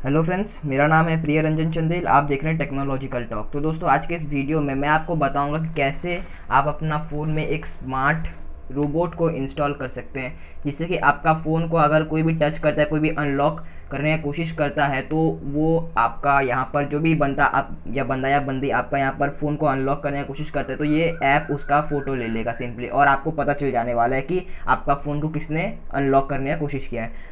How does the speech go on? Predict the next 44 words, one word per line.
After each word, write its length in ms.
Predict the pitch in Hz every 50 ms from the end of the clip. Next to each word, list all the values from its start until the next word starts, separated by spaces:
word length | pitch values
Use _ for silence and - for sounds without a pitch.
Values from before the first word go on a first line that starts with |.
| -
तो 60 | - 143
simply 320 | - 160 156 156 175 185
आपको 220 | 175 175 175 196
यहाँ 120 | 190 180 180
पर 100 | 180 185 185
Play 220 | - 160 156 151
Store 200 | 156 - 165 165
में 140 | 165 165 160
एक 80 | 160
एप्लीकेशन 560 | 151 139 135 - 143 139 139 135 - 160 160 160
को 60 | 156
install 340 | 143 143 - 151 147 151 151
करना 280 | - 143 139 139 147
है, 60 | 143 135
उसका 280 | 139 135 - - 151
नाम 200 | 147 147 147 151
है 120 | 156 156 151
Who 180 | 147 143 151 156
Touch 260 | - 147 147 147 -
My 160 | 151 139 139 139 135 -
Phone। 240 | 135 139 147 160 165 - - - - - - -
इसका 240 | 143 147 151 - 170
जो 100 | 175 175
link 320 | 165 160 165 175 180 - 196
है 100 | 180 170
मैंने 180 | 156 156 160
अपने 280 | 160 160 165 165 170 175
video 340 | 160 147 143 143 156 156 160
के 100 | 160 151
description 540 | 135 135 131 - 147 143 - 170 165 160
box 240 | 156 147 151 156 -
में 100 | 165 156 139
दे 120 | 156 160
रखा 220 | 147 135 - 165
है, 140 | 156 143 -
आप 160 | - 147 151
directly 440 | 147 139 135 139 139 - - 175 165
वहाँ 260 | 156 143 143 147 143
से 60 | 156 147
इसे 160 | 156 160 156
install 340 | 151 160 - - 143 151 156
कर 100 | 160 143
सकते 280 | 135 - - - - -
हैं। 140 | 117 117